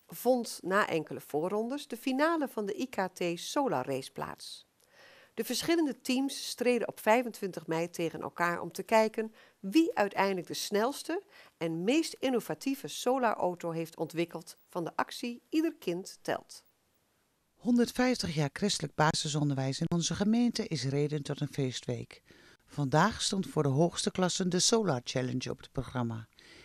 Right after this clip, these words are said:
Speaker 2: In een hal van Van Keulen Interieurbouw op het industrieterrein was een baan opgebouwd met lampen van zevenduizend watt. De deelnemers waren enorm fanatiek.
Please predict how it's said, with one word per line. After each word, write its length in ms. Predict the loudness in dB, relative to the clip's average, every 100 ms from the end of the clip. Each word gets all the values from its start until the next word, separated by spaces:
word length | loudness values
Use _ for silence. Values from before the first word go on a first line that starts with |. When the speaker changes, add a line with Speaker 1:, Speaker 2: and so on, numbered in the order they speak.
| -20 _ 2
Speaker 2:
In 140 | 4
een 160 | 6 4
hal 240 | 2 0
van 180 | 0 0
Van 160 | 0
Keulen 360 | 0 2 2 2
Interieurbouw 640 | 0 0 0 0 0 0
op 140 | 0 -2
het 100 | 0
industrieterrein 800 | 2 2 2 0 2 2 2 0
was 180 | -4 -2
een 140 | -2
baan 260 | 2 2 0
opgebouwd 580 | -2 -2 2 2 2 -4 -18 -20 -8
met 160 | -2
lampen 340 | 2 2 2 0
van 140 | 0
zevenduizend 680 | 2 2 2 -2 -2 -4 -10
watt. 280 | -10 -10 -18 _ _ _ _ -20 -20
De 160 | -10 2
deelnemers 540 | 6 6 4 -2 -2
waren 260 | -2 -2 -2 -2
enorm 580 | 2 4 6 4 2
fanatiek. 580 | 0 -4 -6 -8 -16 -16